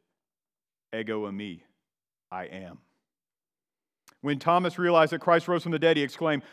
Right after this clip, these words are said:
"My Lord and my God." All things were created through Christ, and without him, nothing, anything was made.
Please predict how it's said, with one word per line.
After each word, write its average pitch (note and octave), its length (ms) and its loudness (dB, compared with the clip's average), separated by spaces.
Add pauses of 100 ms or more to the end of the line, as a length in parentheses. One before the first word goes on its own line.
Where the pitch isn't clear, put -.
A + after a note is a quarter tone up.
(100)
"My E3 320 8
Lord D3+ 420 4 (200)
and C#3 220 -2
my D3 520 4 (500)
God." E2 420 -8 (2250)
All C3 160 2
things C3+ 280 -4
were B2 100 -6
created A2+ 420 -6
through A#2 160 -10
Christ, - 600 -10 (260)
and C#3 100 -6
without C#3 340 2
him, A#2+ 320 -4
nothing, A#2+ 560 -4 (800)
anything C3+ 500 -4
was G2+ 160 -10
made. G2+ 320 -8